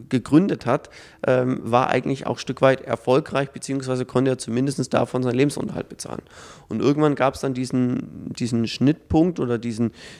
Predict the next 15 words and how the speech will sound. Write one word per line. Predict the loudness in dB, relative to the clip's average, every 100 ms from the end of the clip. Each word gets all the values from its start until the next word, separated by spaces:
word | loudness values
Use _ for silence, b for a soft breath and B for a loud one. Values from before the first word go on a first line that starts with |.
| -14
diesen | -4 0 0 -4
Wechsel, | -14 -10 -8 2 2 2 0 2 2 B B -2
wo |
man | 0 2
dann | 2
gesagt | 0 -2 -2
hat, | -4 -4 2
man | 4
geht | 4 0
jetzt | 0 -2
in |
eine | 0 2
weitere | 2 2 -2
Professionalisierung | -2 -4 -2 0 0 0 2 2 2
rein, | 2 2 2